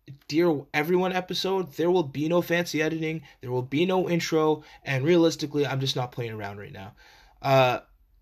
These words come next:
this is gonna be a reality check for some of you because you just don't get it, and I just wanted to get a bunch of this stuff off my chest. So, Ottawa, what are we doing? Canada, what the hell are we doing?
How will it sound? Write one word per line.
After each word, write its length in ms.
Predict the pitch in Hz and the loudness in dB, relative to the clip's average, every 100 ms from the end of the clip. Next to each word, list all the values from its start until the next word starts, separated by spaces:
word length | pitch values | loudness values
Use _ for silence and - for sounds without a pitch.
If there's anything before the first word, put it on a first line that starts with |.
| _ _ | _ _
this 100 | 165 | -4
is 60 | - | 0
gonna 160 | 214 190 | 0 4
be 80 | |
a 60 | 175 | 4
reality 340 | 151 160 180 | 6 4 2
check 240 | 175 185 180 | 0 -4 -4
for 80 | 175 | -2
some 180 | 175 | -2
of 100 | 180 | -2
you 140 | 180 190 | -4 -8
because 540 | 151 131 127 117 - - | -10 -8 -8 -8 -12 -14
you 120 | - 120 | -14 -6
just 280 | 123 - | -6 -6
don't 200 | 127 110 | -8 -8
get 180 | 104 113 | -6 -2
it, 200 | 180 - _ - _ _ 135 | -2 -2 _ -20 _ _ 2
and 460 | 143 135 131 127 | 4 6 4 0
I 140 | - 127 | -2 -6
just 160 | 131 | -4
wanted 140 | 147 131 | -4 -4
to 120 | 117 | -6
get 80 | 113 | -8
a 20 | |
bunch 220 | 107 107 | -10 -12
of 60 | 113 | -12
this 80 | - | -12
stuff 200 | 101 104 | -12 -14
off 200 | 104 - | -16 -18
my 80 | |
chest. 400 | - - - - _ _ _ _ _ | -16 -16 -16 -18 _ _ _ _ _
So, 400 | - - 202 - - _ _ _ _ - | -8 2 4 2 -6 _ _ _ _ 4
Ottawa, 380 | 247 240 135 95 _ _ | 6 8 6 -4 _ _
what 240 | 120 147 180 | -10 -4 -2
are 20 | |
we 140 | 214 | -2
doing? 340 | 233 254 165 139 _ _ _ _ _ _ - | 0 0 0 -6 _ _ _ _ _ _ 0
Canada, 500 | 208 208 165 - - _ _ | 2 4 0 -4 -18 _ _
what 200 | 120 - | -10 4
the 120 | 185 | 6
hell 540 | 147 143 165 247 294 277 | 6 4 2 6 6 6
are 80 | 208 | 4
we 140 | 147 | 2
doing? 300 | 135 104 | 0 -6